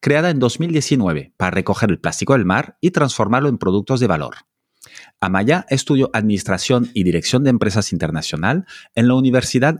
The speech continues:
Rey Juan Carlos de Madrid y realizó su último año de carrera en Zhejiang, China. Fue nombrada una de las veintitrés Changemakers para dos mil veintitrés de la revista Forbes, además de ganar varios premios y reconocimientos como el premio B A S F en Economía Circular,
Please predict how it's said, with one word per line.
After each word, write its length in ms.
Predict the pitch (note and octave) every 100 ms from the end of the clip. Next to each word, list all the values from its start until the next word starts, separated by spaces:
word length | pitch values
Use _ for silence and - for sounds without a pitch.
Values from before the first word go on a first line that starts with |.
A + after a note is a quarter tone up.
| -
Rey 180 | B2+
Juan 220 | C#3 - A#2+
Carlos 260 | B2+ C3+
de 80 | B2
Madrid 320 | A2 D2+ C#2+ - - - -
y 120 | - F3
realizó 420 | E3 C3+ G#2+ F2+
su 160 | -
último 300 | G#2 B2+ C#3+
año 160 | A#2 F#2+
de 100 | E2
carrera 480 | E2+ E2 A2+ E3 -
en 160 | G#2 F#2
Zhejiang, 480 | G2+ F2 E2+ C#2 - -
China. 360 | G#2+ D2+ - _ _ _ - - _
Fue 220 | - - G3
nombrada 460 | F3 C#3 G2+ F2 -
una 220 | D3 B2
de 80 | F2+
las 180 | E2+
veintitrés 580 | G2 A#2 A2+ A2 C#3 -
Changemakers 680 | - E3 C3+ B2+ A2+ F#2+ -
para 160 | F2+ F2
dos 200 | E2+ -
mil 120 | E2
veintitrés 500 | E2+ A2 - F#3+ G3
de 120 | G#2
la 100 | G#2
revista 340 | A2 A#2+ -
Forbes, 480 | B2+ E2 D2 - - _ _ - -
además 380 | - G#2 G#2 C3+
de 60 | D3
ganar 240 | G#2+ F2+
varios 280 | G#2 A#2 G2
premios 480 | - G#2 F2 D2+ -
y 80 | D3+
reconocimientos 960 | D3 A2+ F2+ E2+ D#2 E2+ G#2+ D3 D#3 -
como 220 | - B2
el 100 | F#2+
premio 400 | - A#2+ A#2+ F#2+ -
B 220 | F#2+ A#2
A 80 | G#2+
S 320 | F#2+ - F#2
F 320 | F2+ F2+ -
en 140 | E2+ E2
Economía 480 | D#2+ D#2+ D#2+ E2+
Circular, 540 | - D#2 - G2+ E3